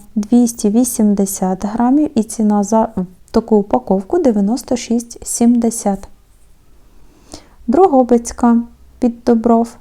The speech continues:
сто двадцять шість гривень, теж за упаковку ціна вказана. Вуха по-царськи. Цар без вух тепер від Глобіну.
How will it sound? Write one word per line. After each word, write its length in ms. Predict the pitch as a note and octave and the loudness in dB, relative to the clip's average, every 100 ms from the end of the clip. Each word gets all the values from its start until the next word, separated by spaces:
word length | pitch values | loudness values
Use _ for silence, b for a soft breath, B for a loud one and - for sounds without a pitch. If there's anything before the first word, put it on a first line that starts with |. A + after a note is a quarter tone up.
| - | -20
сто 360 | - - D4 F#4+ | -16 -6 0 0
двадцять 540 | G4+ A3+ B3 - D#4+ | 0 2 2 2 -4
шість 380 | - - A#3 A#3 | -4 0 0 0
гривень, 420 | G#3+ G#3+ A3 G#3+ | -2 0 0 0
теж 320 | G#3+ B3+ F4 - | 0 -2 -2 0
за 120 | B3 | 0
упаковку 760 | C#4 C#4 C4 A3+ G#3 - G#3+ - - | 0 -2 -4 -4 -4 -4 -8 -8 -12
ціна 300 | - G#3 G#3 | -4 -2 -2
вказана. 640 | - G#3 G3+ G#3+ G#3 G#3 G#3+ _ _ - - _ _ B B B B B | -4 -4 -2 -2 -2 -2 -8 _ _ -20 -20 _ _ B B B B B
Вуха 460 | G3+ G3+ F4 - D4+ | -4 0 -2 0 -2
по-царськи. 920 | D4 A#3+ C4+ - G#3 G#3 - - G#3 G3+ B B B B _ B B B B | 2 0 0 0 0 0 -2 0 0 -2 B B B B _ B B B B
Цар 300 | - B3 C4 | -4 0 0
без 280 | A#3 A#3+ A#3 | 2 2 2
вух 260 | G#3 A3 - | 0 0 -2
тепер 460 | A3 G#3+ G#3+ A3 - B B B B | -6 -2 -4 -4 -10 B B B B
від 140 | A#3 A3+ | 0 2
Глобіну. 680 | A3 A3+ A3+ A3 G#3+ A3 | 4 4 4 2 2 0